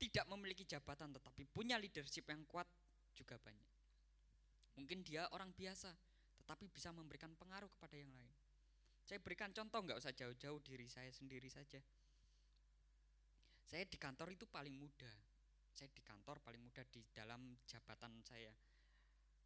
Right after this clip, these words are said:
Di, eh, pekerjaan yang saya geluti ini,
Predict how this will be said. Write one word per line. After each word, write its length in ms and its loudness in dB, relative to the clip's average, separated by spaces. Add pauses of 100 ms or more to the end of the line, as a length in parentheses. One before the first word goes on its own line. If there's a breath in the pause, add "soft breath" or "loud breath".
(220)
Di, 560 -4 (880)
eh, 300 -2 (340)
pekerjaan 480 4
yang 160 -2
saya 160 0
geluti 560 -6
ini, 160 -6